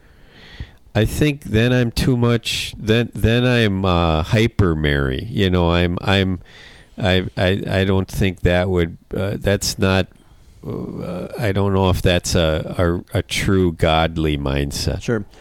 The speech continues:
Speaker 2: And I guess I was thinking, too, of, you know, the monks, the nuns. Now, just go and be in the monastery, the nunnery,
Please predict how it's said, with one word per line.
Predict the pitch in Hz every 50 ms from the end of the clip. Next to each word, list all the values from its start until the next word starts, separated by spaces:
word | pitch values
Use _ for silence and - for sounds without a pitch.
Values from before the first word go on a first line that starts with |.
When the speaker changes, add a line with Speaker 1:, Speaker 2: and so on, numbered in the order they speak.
| - -
Speaker 2:
And | 147 160
I | 170
guess | 170 165 160 - -
I | 156 147 156
was | 160 165 - -
thinking, | 156 143 - 143 131 127
too, | 120 - - 165 160 151 143 -
of, | - 120 117 117 117 117 113 104 - - - - - - - - - - -
you | - 107
know, | 110 104 -
the | - - 113
monks, | 107 113 113 110 117 120 117 - - - - - - - - - - - - -
the | - 110
nuns. | 110 110 110 107 110 113 113 113 117 117 - - - - - - - -
Now, | 113 113 117
just | 110 123 120 - -
go | 131 127 135 131
and | 131 127 117
be | 98 127 131 131 131
in | - 120 123 123 123
the | 120
monastery, | 117 110 110 113 113 117 120 117 - - - 113 110 110 113 113 113 117 117
the | 113 - 113 110
nunnery, | 107 107 104 107 110 110 110 107 107 107 110 -